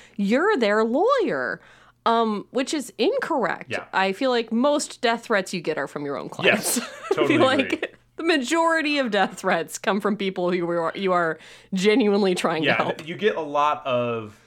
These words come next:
Speaker 2: "You know who I am and what I can do, right? You know who I know."
Speaker 1: Like, "You know I'm the," yeah, a lot of
Speaker 2: Yeah.
Speaker 1: that, yeah. But also, like, from, from our side, it's like, "You know I'm the only person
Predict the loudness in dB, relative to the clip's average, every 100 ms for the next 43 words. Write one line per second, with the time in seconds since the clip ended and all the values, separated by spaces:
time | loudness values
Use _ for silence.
0 | -20 -20 _ -18 -12 -4 -2 -2 -6 -4
1 | -2 -2 -2 -4 -4 -4 -6 -10 -12 -12
2 | -12 -12 -12 -16 _ _ _ -2 0 0
3 | 0 0 0 0 2 0 0 _ -20 -20
4 | -20 -20 _ _ 0 2 4 4 4 4
5 | 2 0 0 0 2 2 2 4 2 0
6 | 0 0 0 0 0 -4 -8 -18 -20 _
7 | _ -20 -20 _ _ -6 0 2 2 0
8 | 0 0 0 0 2 0 0 0 2 2
9 | 2 2 2 0 -2 -4 -2 0 2 2
10 | 2 0 -2 2 2 4 4 2 2 0
11 | 0 0 0 -2